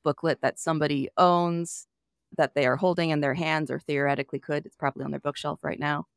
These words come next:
And we started with, well, we want to do something with, like, a forty K parody,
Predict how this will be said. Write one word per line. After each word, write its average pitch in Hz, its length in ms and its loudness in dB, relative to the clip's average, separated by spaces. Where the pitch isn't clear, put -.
And 156 280 0
we 185 100 0
started 170 420 4
with, 156 240 2
well, 156 480 2
we 175 220 -4
want 175 320 0
to 180 100 -6
do 156 640 -4
something 151 520 -6
with, 139 340 -2
like, - 140 -10
a - 40 -20
forty 151 220 -6
K 233 260 2
parody, 190 640 2